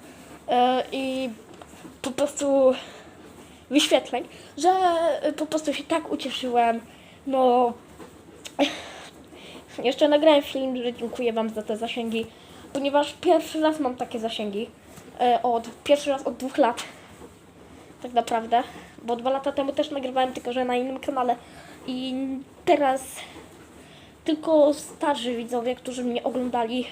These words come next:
te, te dwa lata temu, e, tak naprawdę wiedzą, że to jestem ja, że to, że ja to fnaf to sto dwadzieścia jeden, tylko po prostu, mm, no, nie pokazuję twarzy, tak, wiadomo, bo po prostu nie chcę.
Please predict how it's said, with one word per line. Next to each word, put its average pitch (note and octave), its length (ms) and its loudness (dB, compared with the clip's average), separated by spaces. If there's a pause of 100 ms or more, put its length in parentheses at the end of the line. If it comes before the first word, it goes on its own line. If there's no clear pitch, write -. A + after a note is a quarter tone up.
(240)
te, G#3 160 -4 (360)
te B3 100 2
dwa A3+ 140 0
lata C4 220 2
temu, B3 380 2 (600)
e, - 100 0
tak - 120 -6
naprawdę C#4 280 2
wiedzą, B3+ 400 0 (480)
że C4 520 4
to C#4+ 120 2
jestem C4+ 400 2
ja, A#3+ 300 2
że A#3 200 -4 (160)
to, C4+ 160 2 (340)
że A#3+ 100 -2
ja C4+ 180 4
to C4 140 -4
fnaf B3 400 -4 (100)
to B3 140 -2 (160)
sto - 320 2
dwadzieścia B3 460 2
jeden, C#4 280 2 (360)
tylko - 160 -4
po E4+ 140 0
prostu, D4+ 520 2 (360)
mm, C#4+ 540 0
no, E4 120 6
nie E4 160 4
pokazuję C#4 440 0
twarzy, A3+ 340 -2
tak, A3+ 220 -4
wiadomo, A3+ 420 2 (1040)
bo A#3+ 460 2
po C4 80 -6
prostu C#4 260 -2
nie C4+ 160 2
chcę. A#3+ 260 -4